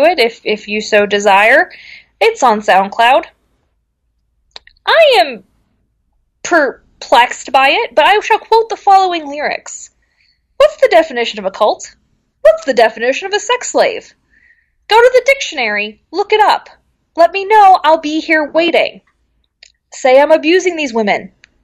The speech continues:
What the bleep? That's some absurd bleep. They brainwashed. Really?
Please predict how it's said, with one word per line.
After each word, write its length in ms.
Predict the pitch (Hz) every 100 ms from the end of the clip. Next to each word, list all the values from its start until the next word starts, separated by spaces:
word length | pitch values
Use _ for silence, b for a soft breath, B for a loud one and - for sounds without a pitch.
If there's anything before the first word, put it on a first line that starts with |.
| _ _ _ _ _ _
What 260 | 269 311
the 260 | 240 208 208 _ _ _
bleep? 420 | - 640 622 - - _ _ _ _ _
That's 280 | - 392 -
some 160 | 339
absurd 640 | 247 226 - 269 233 196 - _ -
bleep. 460 | 571 587 571 - - _ _
They 200 | 214 247
brainwashed. 760 | 262 226 240 226 190 170 - - _
Really? 460 | 247 339 440 539